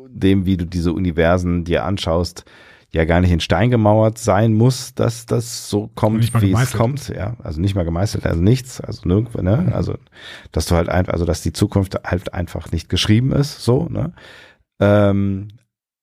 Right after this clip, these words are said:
Speaker 1: eine Seite, auf der anderen Seite erzählt uns Strange New Worlds ja ein bisschen eine andere Story, ne, also es geht ja schon irgendwie, äh, immer mal wieder, also auch der Ausflug von Laan und so weiter, ne, da geht, geht's ja auch darum, erzähl bitte nichts aus der Zukunft, weil das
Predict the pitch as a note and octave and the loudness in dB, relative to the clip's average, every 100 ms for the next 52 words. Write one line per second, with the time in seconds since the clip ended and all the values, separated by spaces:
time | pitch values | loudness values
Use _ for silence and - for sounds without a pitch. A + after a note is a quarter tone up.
0 | - G2+ B2 B2 A#2 C3+ F#2+ - C#2 A2 | -2 2 4 4 2 2 0 0 0 2
1 | A#2 A2 A2 F#2 G#2+ G#2 - F2+ G2 F2+ | 4 4 2 0 0 -2 0 0 0 0
2 | F2 - F2 E2 D#2+ C#2 G#2 G#2+ - G#2 | 0 0 -2 -2 -4 -4 -2 -2 0 2
3 | A2+ A#2 B2 F2+ F2+ F2 E2 F2+ E2+ - | 4 0 -2 -2 0 -2 -4 -2 -2 -4
4 | E2 - F2 E2 E2+ D#2+ D#2+ - - F2 | -4 -4 -6 -4 -2 -2 -4 -8 -8 -8
5 | - F#2 E2 D#2 F#2+ B2 A2+ A2+ - E2 | -2 0 0 0 2 4 4 2 -2 -4
6 | D#2+ - - E2 E2 - D#2+ C#2+ D#2 G#2+ | -6 -6 -6 -6 -6 -4 -2 0 2 2
7 | G#2 F#2+ F2+ G2 G#2+ F#2+ F2 E2 E2 E2 | 0 0 0 2 2 2 0 -2 -4 -6
8 | - D#2 B1+ F2+ F#2+ F2 F2+ D#2 - D#2+ | -6 -4 -4 -2 0 0 0 -2 0 0
9 | D#2+ E2 D#2 - D#2+ - A2+ A#2 A#2 - | 0 -2 -2 -6 -6 -6 0 0 0 0
10 | D#2+ D#2+ D#2 - | 0 0 -4 -12